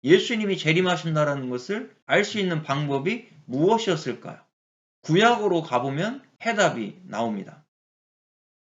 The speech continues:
창세기 오 장 십팔 절에 보면은요. 야렛은 백육십이 세에 에녹을 낳았고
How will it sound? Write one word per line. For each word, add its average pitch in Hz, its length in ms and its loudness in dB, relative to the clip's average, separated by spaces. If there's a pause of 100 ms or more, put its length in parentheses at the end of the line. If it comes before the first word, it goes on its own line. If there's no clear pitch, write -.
(120)
창세기 240 520 0
오 170 160 4
장 151 400 -2
십팔 247 440 -2
절에 180 300 0
보면은요. 135 680 -4 (600)
야렛은 196 760 0
백육십이 165 800 2
세에 160 400 0
에녹을 156 420 2
낳았고 113 640 -4